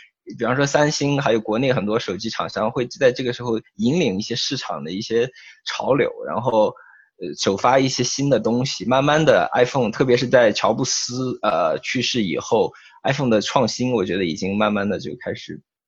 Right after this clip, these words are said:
慢慢的变慢了。对，这是我当时的看法。直到现在我也是觉得 iPhone 已经就是事实上在走一个下坡的道路。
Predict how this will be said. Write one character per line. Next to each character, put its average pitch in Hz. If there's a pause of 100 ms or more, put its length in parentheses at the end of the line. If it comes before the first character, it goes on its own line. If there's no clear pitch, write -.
(520)
慢 117
慢 110
的 113
变 120
慢 123
了。 - (420)
对， - (120)
这 -
是 143
我 92
当 92
时 87
的 107 (400)
看 -
法。 -
直 131
到 139
现 143
在 143
我 82
也 69
是 -
觉 90
得 92 (400)
iPhone 123
已 85
经 104
就 110
是 -
事 -
实 117
上 107
在 107
走 -
一 -
个 123
下 -
坡 -
的 -
道 -
路。 -